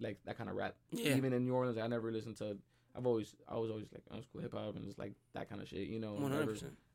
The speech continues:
Speaker 1: um, I respect it though. Don't really, kn-, uh, mm, I don't know. I don't. I'm not from the hood, so I'm not too into it.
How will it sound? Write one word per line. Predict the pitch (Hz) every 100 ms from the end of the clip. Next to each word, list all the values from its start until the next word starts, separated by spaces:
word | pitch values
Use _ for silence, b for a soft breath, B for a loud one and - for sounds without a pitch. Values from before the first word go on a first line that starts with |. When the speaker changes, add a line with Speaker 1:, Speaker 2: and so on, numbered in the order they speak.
| -
Speaker 1:
um, | 117 110 101 -
I |
respect | 117 - 214 196
it |
though. | 165 160 156 _ _ _ _ _ -
Don't | 170 156
really, | 147 151
kn-, | 143 139
uh, | - 131 123 117 - 127
mm, | 110 -
I | 110
don't |
know. | 107 104 _ _ _ _ - - _ _
I | 143
don't. | 131 120 127 120 _ _ _ _
I'm | -
not | 165 147
from | 147
the |
hood, | 151 143 131 - _ _ _ -
so | - 143
I'm |
not | 139
too | 127 143 131 127 -
into | 160 160 156
it. | 147